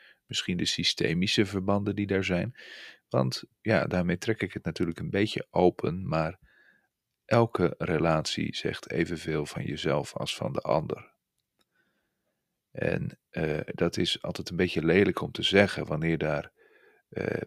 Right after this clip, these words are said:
pijn of verwijtbaar gedrag bij komt kijken en al helemaal bij misdrijven, eh, zou ik daar natuurlijk heel voorzichtig mee zijn. Dan ga ik ervan uit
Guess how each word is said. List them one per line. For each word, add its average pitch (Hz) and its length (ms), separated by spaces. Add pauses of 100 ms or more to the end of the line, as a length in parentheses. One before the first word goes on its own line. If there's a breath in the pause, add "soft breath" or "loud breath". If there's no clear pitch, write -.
(140)
pijn 95 600
of - 220
verwijtbaar 80 800
gedrag - 680 (600)
bij 85 220
komt 87 280
kijken 85 520
en - 80
al 82 160
helemaal 78 460
bij 62 280
misdrijven, 85 920 (600 loud breath)
eh, - 400
zou - 280
ik - 100
daar - 140
natuurlijk - 340
heel 73 140
voorzichtig - 580
mee 73 120
zijn. - 380 (280)
Dan - 300
ga - 280
ik - 140
ervan 80 220
uit 87 400